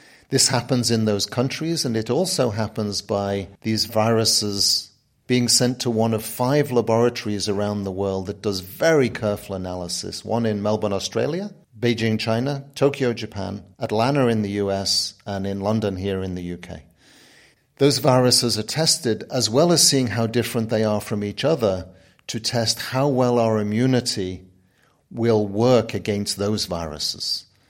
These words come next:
And if our current immunity won't work well against the new viruses that are evolving, then we have to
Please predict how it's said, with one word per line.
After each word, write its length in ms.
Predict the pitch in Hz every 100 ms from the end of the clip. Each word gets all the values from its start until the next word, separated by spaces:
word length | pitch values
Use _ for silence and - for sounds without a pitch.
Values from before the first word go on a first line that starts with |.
| _ _ _ _ -
And 180 | 107
if 160 | 113 113
our 200 | 110 110
current 500 | 110 - 165 202 175
immunity 640 | 147 123 131 135 117 113
won't 320 | 101 98 107 -
work 320 | 110 107 107
well 260 | 104 113
against 440 | 113 110 107 107 -
the 80 | 101
new 200 | 110 117
viruses 640 | 110 110 107 101 - 104
that 140 | - 104
are 160 | 104
evolving, 760 | 101 139 202 196 107 90 90 - - _ _ _ _ _ _
then 540 | 107 123 127 127 - - _
we 140 | 117
have 240 | 101 104 -
to 140 | -